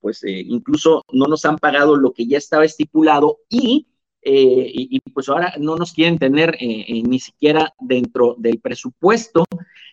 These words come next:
Eh, es algo que, que les fueron a exigir a, a los, eh, diputados. Y, eh, en una negociación que no dejó conforme a nadie, les dijeron, "Bueno, les vamos a dar de la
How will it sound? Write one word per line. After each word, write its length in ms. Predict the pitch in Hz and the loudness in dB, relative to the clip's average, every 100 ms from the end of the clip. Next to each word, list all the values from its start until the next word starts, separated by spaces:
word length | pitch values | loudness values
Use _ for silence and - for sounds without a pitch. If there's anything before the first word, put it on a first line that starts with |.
| _ | _
Eh, 640 | 117 117 110 104 98 104 | -6 -4 -2 -2 -4 -6
es 180 | - 117 | -4 -2
algo 240 | 135 135 127 | -2 -2 -4
que, 280 | 113 98 - | -6 -8 -8
que 360 | 95 90 90 85 82 95 | -6 -4 -4 -6 -10 -6
les 220 | 104 - | -6 -2
fueron 300 | 127 127 123 | 0 2 0
a 100 | 101 | -2
exigir 540 | 101 - 92 156 - _ _ _ | -8 -14 -2 0 0 _ _ _
a, 280 | 95 - 107 | -8 -6 -2
a 40 | |
los, 220 | 107 113 | -2 -2
eh, 120 | - - | -4 -4
diputados. 800 | 120 - 123 - 151 156 220 - _ _ _ | -4 -6 -8 0 4 4 2 -4 _ _ _
Y, 840 | 127 147 175 - 131 123 117 117 117 | 4 6 6 4 4 4 4 2 0
eh, 20 | - | -4
en 120 | 120 | -4
una 160 | 135 175 | -2 0
negociación 680 | 160 131 131 127 139 156 147 | 0 0 -2 -4 -6 -6 -8
que 320 | 127 123 120 | -6 -2 -2
no 200 | 120 147 | 0 0
dejó 240 | 151 147 147 | 0 -2 -4
conforme 540 | 123 120 135 147 143 | -4 -4 -2 -2 -2
a 20 | |
nadie, 360 | 127 139 135 151 | -2 -2 -2 -2
les 180 | 135 120 | 0 -2
dijeron, 220 | 123 147 | -2 -2
"Bueno, 160 | 151 165 | -2 -2
les 100 | 147 | -4
vamos 180 | 170 196 | -6 -2
a 60 | 170 | 0
dar 200 | 175 185 | 0 0
de 80 | |
la 180 | 185 139 | 0 0